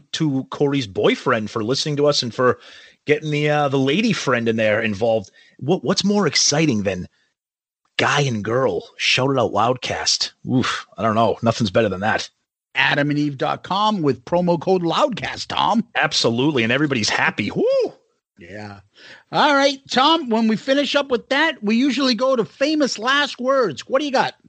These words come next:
Speaker 1: A little danger, a little fun. We're gonna take them one by one. Walk the wire of desire. And if you dare to take it higher.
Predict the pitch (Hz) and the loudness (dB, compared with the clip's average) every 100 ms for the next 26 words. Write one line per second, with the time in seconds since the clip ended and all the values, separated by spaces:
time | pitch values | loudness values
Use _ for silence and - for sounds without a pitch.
0 | _ _ _ - 151 196 285 262 151 160 | _ _ _ -6 -4 -2 -4 -4 -2 -2
1 | 220 131 98 - - _ _ _ _ _ | -2 -6 -8 -12 -16 _ _ _ _ _
2 | 143 156 202 165 - - 170 147 92 - | 0 2 2 0 -6 -2 2 2 -2 -14
3 | _ _ _ _ _ _ _ _ _ - | _ _ _ _ _ _ _ _ _ -4
4 | 180 226 - - 226 208 113 95 - _ | 2 2 0 0 0 2 0 0 -6 _
5 | _ _ _ 110 104 139 165 147 135 127 | _ _ _ -8 -2 0 0 2 2 2
6 | 107 117 95 78 - - - - _ _ | 2 0 0 -4 -18 -20 -20 -20 _ _
7 | _ _ _ 113 139 214 233 233 196 165 | _ _ _ -2 0 0 0 -2 0 2
8 | 185 214 87 80 - _ _ _ _ _ | 2 2 -2 -6 -18 _ _ _ _ _
9 | _ _ 135 131 113 - 110 113 104 - | _ _ -2 0 0 0 0 0 0 -4
10 | - _ _ _ _ _ _ - 139 120 | -10 _ _ _ _ _ _ -2 0 -2
11 | 107 113 185 269 208 123 92 85 78 _ | -4 -4 0 0 0 -2 -2 -4 -6 _
12 | _ _ _ _ _ - 107 - - 151 | _ _ _ _ _ -8 -8 -4 -2 0
13 | 113 - - 113 107 76 - | 0 -4 -4 -4 -4 -4 -8